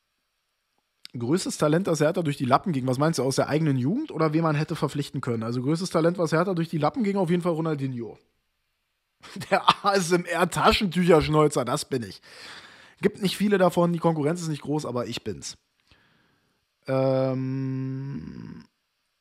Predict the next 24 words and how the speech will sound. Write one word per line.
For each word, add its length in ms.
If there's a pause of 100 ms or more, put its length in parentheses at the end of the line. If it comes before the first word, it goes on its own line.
(1200)
Was 200
glaubst 380
du, 200
wie 140
sich 280
Lotka 420
entwickelt, 680
also 340
wie 80
lange 400
er 180
bei 160
Dortmund 460
bleibt 360
und 140
ob 180
er 140
dann 240
jemals 500
wieder 240
erste 300
Liga 320
spielen 360
wird? 360